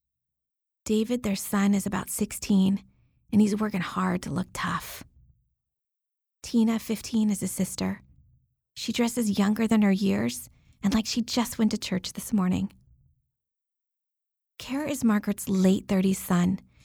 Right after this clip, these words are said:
and Josh is his mid-thirties gay lover. Leslie,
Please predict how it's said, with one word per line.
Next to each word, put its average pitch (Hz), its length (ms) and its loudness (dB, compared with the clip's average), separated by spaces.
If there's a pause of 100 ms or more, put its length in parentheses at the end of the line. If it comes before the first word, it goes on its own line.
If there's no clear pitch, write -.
(160)
and 196 200 6
Josh 208 360 2
is 208 120 0
his 202 180 -2
mid-thirties 196 540 2
gay 190 180 2
lover. 190 440 2 (1800)
Leslie, 226 640 0